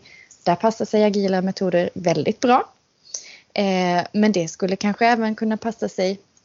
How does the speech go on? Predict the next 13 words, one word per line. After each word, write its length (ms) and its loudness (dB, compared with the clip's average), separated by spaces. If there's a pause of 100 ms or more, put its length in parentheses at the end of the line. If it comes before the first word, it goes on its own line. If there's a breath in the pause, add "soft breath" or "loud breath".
(440)
inom 480 0
inbyggda 400 0
system 560 -2 (240 soft breath)
beroende 500 2
på 160 -4
vad 400 0
det 160 -4
är 160 -4
för 280 -10
situation, 720 -2
organisation 800 -2 (120)
och 140 -6
produkt. 640 0